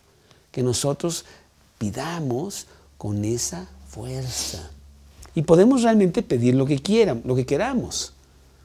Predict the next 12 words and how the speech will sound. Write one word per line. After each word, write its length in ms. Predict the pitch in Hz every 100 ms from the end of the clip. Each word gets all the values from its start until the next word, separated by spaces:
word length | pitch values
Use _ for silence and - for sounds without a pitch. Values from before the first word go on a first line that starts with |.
| -
Ahora, 260 | - 110 117
si, 240 | - 117 101 - -
si 160 | -
nuestra 280 | 120 - 110
oración 500 | 98 - 131 135 175
está 220 | 180 139
conforme 1000 | - 110 95 - 104 117 147 160 160 117 - - -
a 100 | 110
la 120 | 107
voluntad 520 | 101 98 98 92 95 98
de 100 | 127
Dios, 580 | 196 170 - - -